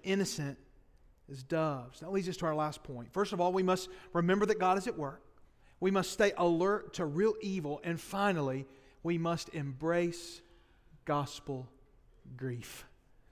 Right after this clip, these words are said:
Uh, we must embrace gospel grief. David's immediately relieved to hear from Ahimaaz that his followers won the battle,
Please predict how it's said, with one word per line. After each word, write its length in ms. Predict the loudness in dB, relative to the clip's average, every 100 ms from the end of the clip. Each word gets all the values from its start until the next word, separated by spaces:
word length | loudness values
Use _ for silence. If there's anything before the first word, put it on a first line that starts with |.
| _ -16
Uh, 80 | -12 0
we 120 | 2
must 260 | 4 2 0
embrace 800 | -2 -2 2 4 4 0 -8 -12 -18 -20 -20 -10
gospel 600 | 0 0 0 -4 -6 -6 -10 -20 -20 -20 _ -8
grief. 380 | -6 -6 -2 8
David's 280 | 8 10
immediately 760 | 6 6 8 8 8 8 6 4 -10 -4
relieved 680 | 4 10 10 12 10 6 4
to 100 | 2
hear 200 | 6 4
from 180 | 4 -2 6
Ahimaaz 760 | 6 6 4 4 6 4 2 -4 -6 0
that 100 | 2
his 140 | 2
followers 580 | 4 10 12 10 8 6
won 240 | 6 6
the 80 | 4
battle, 460 | 2 6 6 6